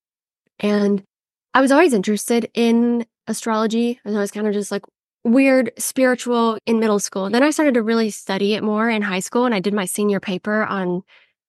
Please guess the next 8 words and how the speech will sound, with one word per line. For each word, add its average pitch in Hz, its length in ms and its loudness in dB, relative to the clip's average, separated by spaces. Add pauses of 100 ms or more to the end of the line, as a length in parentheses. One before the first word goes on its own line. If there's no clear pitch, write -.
(300)
astrology 202 500 2
beyond 190 400 0
horoscopes 208 840 -4 (540)
and 226 120 -4
started 226 200 0
to 226 60 2
explore 254 380 0
this. 208 240 0